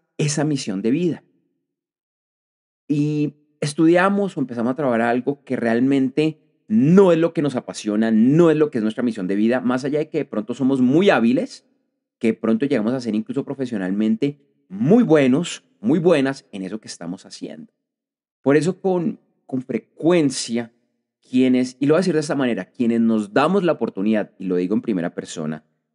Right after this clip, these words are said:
que llegamos a un punto en nuestra vida donde decimos, "Oiga, de pronto eso, eso que estudiamos, eso que fuimos a la universidad, que estuvimos cuatro o cinco años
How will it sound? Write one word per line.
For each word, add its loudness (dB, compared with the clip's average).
que -4
llegamos -2
a -2
un -2
punto -2
en 0
nuestra -4
vida -2
donde -2
decimos, -12
"Oiga, -6
de -6
pronto -10
eso, -4
eso -2
que -8
estudiamos, -2
eso -10
que -20
fuimos -8
a -4
la 0
universidad, -2
que -16
estuvimos -10
cuatro -6
o -12
cinco -4
años -6